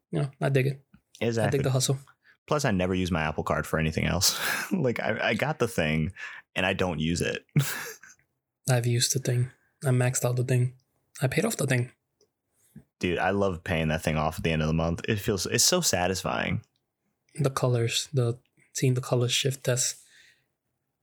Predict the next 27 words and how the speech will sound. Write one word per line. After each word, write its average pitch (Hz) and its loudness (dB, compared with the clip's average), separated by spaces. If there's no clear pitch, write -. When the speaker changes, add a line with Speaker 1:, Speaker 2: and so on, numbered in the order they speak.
Speaker 2:
Yes. 92 0
Speaker 1:
Ah. - -20
Speaker 2:
You 104 0
know, 98 2
Speaker 1:
Yeah. 131 2
Speaker 2:
it's - 0
so 120 2
satisfying. 82 -2
I 95 2
only 139 0
use 110 0
it 98 0
to - -2
pay 87 0
for 85 -2
my 78 0
Apple 78 -2
subscriptions. - -2
That's 98 0
it. - -2
Like, 90 -2
I 98 2
use 110 0
it 110 -2
for - -4
nothing 98 0
else. 85 0